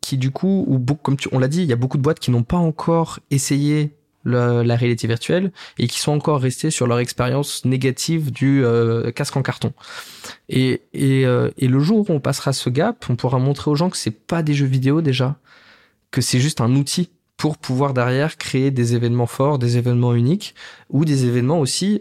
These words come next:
euh, didactiques, des événements à portée de formation. Ça, c'est une grande, nous, on, on, on, on met un pied d'honneur aussi à se dire, bah,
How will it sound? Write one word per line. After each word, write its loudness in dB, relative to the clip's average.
euh, 2
didactiques, -2
des 0
événements 0
à -2
portée -2
de 0
formation. 0
Ça, -2
c'est -2
une 2
grande, 0
nous, 2
on, 2
on, 0
on, 0
on -2
met 2
un 2
pied -2
d'honneur 4
aussi 0
à 4
se 0
dire, 2
bah, 0